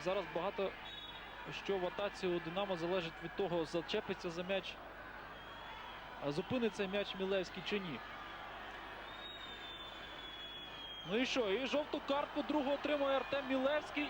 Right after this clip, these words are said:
і залишає Динамо у меншості. По десять чоловік на полі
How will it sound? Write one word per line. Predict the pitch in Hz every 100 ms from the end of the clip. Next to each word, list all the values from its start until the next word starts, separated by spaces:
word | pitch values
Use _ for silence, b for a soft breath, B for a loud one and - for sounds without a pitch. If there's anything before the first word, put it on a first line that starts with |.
| 240
і | 262
залишає | 240 262 262 - 269 285 277
Динамо | 262 247 311 311 254 226
у | 214
меншості. | 262 254 220 185 - - 120 - - - - - - - - - - - - - - - - - - - - - -
По | 196 214
десять | 254 294 302 294
чоловік | - 294 285 247 302 -
на | 262
полі | - 277 269 240